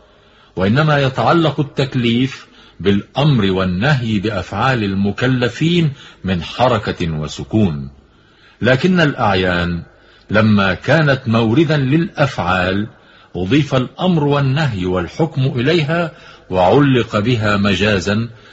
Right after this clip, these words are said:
على معنى الكناية بالمحل عن الفعل الذي يحل به.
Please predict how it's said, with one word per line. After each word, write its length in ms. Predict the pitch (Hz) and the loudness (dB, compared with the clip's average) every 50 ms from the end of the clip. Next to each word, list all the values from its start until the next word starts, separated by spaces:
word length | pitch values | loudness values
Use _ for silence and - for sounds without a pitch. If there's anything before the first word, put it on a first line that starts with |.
| - - - | -16 -8 -4
على 280 | 82 87 92 90 87 | -2 0 0 0 0
معنى 360 | 85 101 101 95 92 87 85 82 | 0 2 2 2 2 0 -2 -4
الكناية 720 | 82 80 - - - 87 87 101 113 117 110 101 95 87 - 95 | -4 -6 -8 -8 -6 -4 -2 0 0 2 2 0 -2 -2 -4 -6
بالمحل 840 | 85 92 92 92 90 95 98 92 - - 131 147 170 170 160 147 143 - - - - - - | -4 -2 -2 -2 -2 -2 -2 -4 -4 -2 0 2 2 2 0 -2 -4 -8 -20 -20 -20 -10 -6
عن 200 | 82 92 95 95 | -4 -2 0 0
الفعل 640 | 95 90 78 - - - - 139 139 120 110 101 98 | -2 -2 -4 -8 -8 -2 0 0 2 2 2 2 0
الذي 460 | 92 92 101 113 110 101 95 87 85 | 0 0 0 0 0 0 -2 -2 -2
يحل 480 | 78 73 - - 110 110 98 82 78 | -6 -6 -4 -2 -2 0 0 -2 -2
به. 160 | 78 98 101 | -2 -2 -2